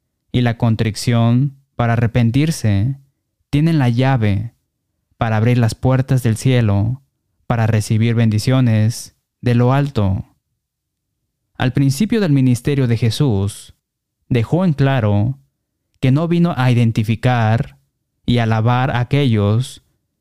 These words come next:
que se consideraban justos. De lo contrario,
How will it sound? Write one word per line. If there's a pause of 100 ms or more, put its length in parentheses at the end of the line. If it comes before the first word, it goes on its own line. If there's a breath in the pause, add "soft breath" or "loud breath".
que
se
consideraban
justos. (800)
De
lo
contrario,